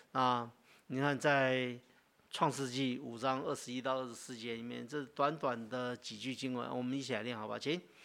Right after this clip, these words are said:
以诺活到六十五岁，生了马土沙拉。以诺生马土沙拉之后，与神同行三百年，并且生儿育女。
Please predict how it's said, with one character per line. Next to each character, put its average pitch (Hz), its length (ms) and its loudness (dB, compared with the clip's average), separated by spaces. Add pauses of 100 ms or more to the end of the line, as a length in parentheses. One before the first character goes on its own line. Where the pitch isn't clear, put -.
(340)
以 139 120 2
诺 175 320 10
活 139 300 4
到 156 320 10
六 156 200 6
十 147 180 2
五 139 140 2
岁， 131 360 4 (280)
生 151 280 2
了 143 260 4
马 131 220 4
土 131 200 -2
沙 131 280 6
拉。 123 420 4 (400)
以 131 240 2
诺 151 340 8
生 147 300 4
马 143 240 4
土 135 180 0
沙 131 220 4
拉 131 320 6 (180)
之 - 120 -4
后， 127 340 2 (240)
与 127 100 -2
神 135 360 2
同 131 280 0
行 131 320 -2
三 139 280 2
百 131 220 4
年， 120 300 -2 (460)
并 151 240 2
且 127 400 2
生 151 460 2
儿 139 220 0
育 139 240 -2
女。 127 300 -4